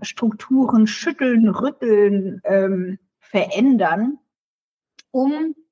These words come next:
ja, das Lernen moderner und vielleicht auch effektiver gestalten zu können? Also bei dir, finde ich, ist immer so eine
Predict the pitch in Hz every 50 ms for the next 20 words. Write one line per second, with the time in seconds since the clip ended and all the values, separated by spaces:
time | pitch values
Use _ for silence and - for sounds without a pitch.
0 | _ _ _ _ 208 240 254 214 202 - - 190 185 175 170 208 262 269 220 202
1 | 220 254 285 277 _ _ _ _ _ _ _ _ - 202 196 185 175 175 175 165
2 | 165 220 247 240 214 202 208 - - - 214 202 - 214 196 196 202 196 - 175
3 | - - 196 - - 190 180 - - - 226 220 226 202 196 185 170 175 180 -
4 | - - 180 175 190 196 214 185 - 185 175 - - 147 151 - - - 190 202
5 | 202 202 180 185 180 - _ _ _ - 220 226 220 - 233 220 220 - - 202
6 | 202 - 208 214 214 208 202 202 202 202 202 202 190 190 202 196